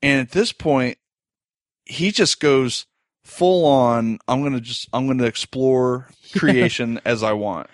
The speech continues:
Speaker 2: Yeah.
Speaker 1: To, to hell with this Doctor Th-, Shaw. Thanks for
Speaker 2: Mm-hmm.
Speaker 1: reattaching me to my body, but I'm gonna do what I'm gonna do.
Speaker 2: Yeah.
Speaker 1: And so he, for him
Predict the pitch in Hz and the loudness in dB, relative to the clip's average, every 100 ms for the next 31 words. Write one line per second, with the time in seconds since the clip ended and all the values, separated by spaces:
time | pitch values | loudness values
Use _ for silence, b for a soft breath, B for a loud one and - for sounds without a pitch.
0 | _ 185 180 175 151 135 - - 131 - | _ 0 2 2 2 0 -2 2 2 2
1 | 135 120 135 139 143 143 - 131 127 113 | 0 2 2 4 4 2 0 0 0 -2
2 | _ - 120 117 - 123 - 110 - - | _ -20 -12 -8 0 0 0 -8 -12 -12
3 | - 143 139 135 - 135 131 - 127 117 | -2 2 2 2 0 0 -2 0 0 0
4 | B B 156 147 131 135 143 135 143 143 | B B -6 -6 -6 0 2 2 2 0
5 | 139 147 135 127 127 117 127 131 131 131 | 0 -2 -2 0 0 0 0 0 0 -2
6 | 127 _ - 120 110 - _ - 139 196 | -4 _ -6 -4 -4 -8 _ -2 0 2
7 | 160 127 135 131 120 117 117 123 110 87 | 0 0 0 0 0 0 0 -2 -6 -8
8 | 104 117 71 - 156 151 127 127 135 - | -6 -6 -6 -4 0 0 0 -2 0 2
9 | 139 131 123 - - B B B _ - | 4 2 -2 -10 -12 B B B _ -2
10 | 135 156 175 | 0 0 -2